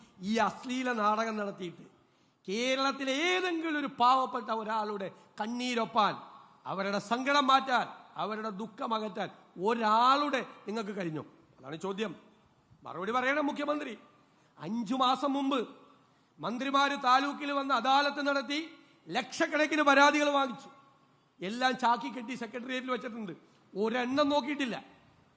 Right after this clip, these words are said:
പക്ഷെ ഇതിലൊരു വ്യത്യാസമുണ്ട്, ഇതിലെല്ലാവർക്കും ഒരാഴ്ചക്കുള്ളിൽ മറുപടിയാ. ഞാൻ കോഴിക്കോട് പേരാമ്പ്ര ചെന്നപ്പോൾ ഒരാൾ എന്നോട് പറഞ്ഞു, അയാളൊരു കെട്ടിടത്തിന്റെ നമ്പർ ഇട്ട് കിട്ടാൻ വേണ്ടിയിട്ട്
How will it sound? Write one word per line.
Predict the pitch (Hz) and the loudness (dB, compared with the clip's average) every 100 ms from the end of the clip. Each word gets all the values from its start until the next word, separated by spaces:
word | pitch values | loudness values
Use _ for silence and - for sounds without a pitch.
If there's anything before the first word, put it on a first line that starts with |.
| 269 | -12
പക്ഷെ | 294 | -6
ഇതിലൊരു | 269 262 339 330 | -4 -2 -2 -2
വ്യത്യാസമുണ്ട്, | 277 190 226 170 139 101 - _ _ _ _ _ _ | -4 -4 -6 -6 -12 -12 -20 _ _ _ _ _ _
ഇതിലെല്ലാവർക്കും | 214 294 285 285 302 302 294 269 | -2 2 2 2 4 4 4 0
ഒരാഴ്ചക്കുള്ളിൽ | 269 269 226 240 254 | 2 0 0 -4 -6
മറുപടിയാ. | 247 220 202 190 156 - - _ _ _ _ _ _ 175 | -4 -4 -4 -4 -8 -10 -20 _ _ _ _ _ _ -2
ഞാൻ | 240 254 | -2 2
കോഴിക്കോട് | 262 285 285 277 | 0 0 -2 -2
പേരാമ്പ്ര | 220 262 285 285 285 | 0 2 2 0 -2
ചെന്നപ്പോൾ | 269 269 247 | -4 -6 -6
ഒരാൾ | 247 262 262 | -2 -2 -2
എന്നോട് | 240 240 | -4 -4
പറഞ്ഞു, | 226 185 131 - _ _ _ _ _ _ _ _ _ _ _ _ _ _ _ _ | -4 -8 -14 -20 _ _ _ _ _ _ _ _ _ _ _ _ _ _ _ _
അയാളൊരു | 269 320 339 320 - | -2 0 0 -4 -6
കെട്ടിടത്തിന്റെ | 240 320 320 302 294 | -6 -2 -2 0 0
നമ്പർ | 262 262 285 | 0 0 -2
ഇട്ട് | 277 269 | -4 -6
കിട്ടാൻ | 247 233 233 | -4 -4 -4
വേണ്ടിയിട്ട് | 220 214 180 208 208 | -6 -8 -10 -10 -10